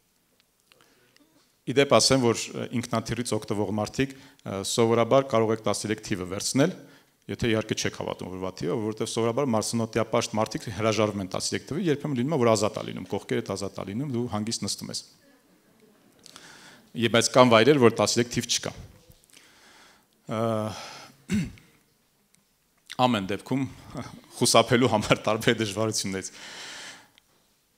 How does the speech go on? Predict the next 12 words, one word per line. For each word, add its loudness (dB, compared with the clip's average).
Ես 2
միշտ 2
ասում 4
եմ, -6
տասներեք 2
թիվ 0
աստվածային -2
թիվ -10
է։ -12
Սուսան -4
Տատի -2
ջան։ -4